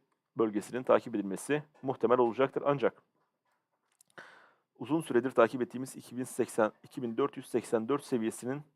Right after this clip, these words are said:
çok yakın bir şekilde test edilmesi, edilmemesi aslında buradaki likidite boşluklarının da dolmadığı anlamına geliyor ki bu likidite boşluklarının dolması fiyatlamaların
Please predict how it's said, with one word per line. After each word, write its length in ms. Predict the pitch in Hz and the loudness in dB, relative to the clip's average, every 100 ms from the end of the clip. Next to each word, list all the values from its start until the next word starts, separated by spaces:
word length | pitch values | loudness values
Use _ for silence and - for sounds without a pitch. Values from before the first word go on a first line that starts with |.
| _ _ _ | _ _ _
çok 240 | - 151 | -4 0
yakın 260 | 120 131 135 | 0 0 -2
bir 60 | 110 | -2
şekilde 320 | 110 98 101 | -4 -4 -4
test 280 | 147 135 139 | 0 0 -2
edilmesi, 540 | 123 117 107 - 160 - - _ _ - | -2 -2 -2 -2 -2 -4 -20 _ _ 2
edilmemesi 720 | 120 147 113 98 - 147 170 - _ _ _ | 2 2 0 0 -4 -2 -2 -6 _ _ _
aslında 360 | 131 135 139 123 | 2 2 2 0
buradaki 320 | 131 113 - 123 - | 2 -2 -2 -6 -6
likidite 340 | 120 143 123 | -8 4 4
boşluklarının 540 | 120 - - 110 104 113 | 4 -2 0 2 2 0
da 140 | 151 - - - 104 | -2 -4 -20 -20 -2
dolmadığı 440 | 131 147 107 95 - | 0 2 2 0 6
anlamına 440 | 135 117 101 113 | 6 8 2 2
geliyor 400 | 131 107 117 135 | 2 2 2 2
ki 320 | 127 - 107 131 | 0 -4 -6 -6
bu 60 | |
likidite 360 | 131 - 120 117 | -10 -8 -4 -2
boşluklarının 540 | 127 - 110 95 95 | -2 -2 -2 -2 -2
dolması 400 | 120 120 107 143 | -2 -2 -4 -8
fiyatlamaların 680 | 131 127 - 101 95 107 | 0 2 2 2 2 0